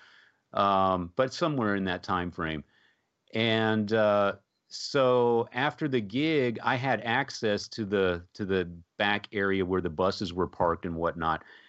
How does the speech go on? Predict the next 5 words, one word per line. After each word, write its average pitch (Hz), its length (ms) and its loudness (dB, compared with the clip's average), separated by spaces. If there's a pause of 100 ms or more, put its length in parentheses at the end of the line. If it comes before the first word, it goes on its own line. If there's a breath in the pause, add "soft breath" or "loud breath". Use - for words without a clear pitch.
(200 loud breath)
And 107 140 -2
so 113 360 4
in 147 240 0
between 143 480 0
performances, 117 1120 0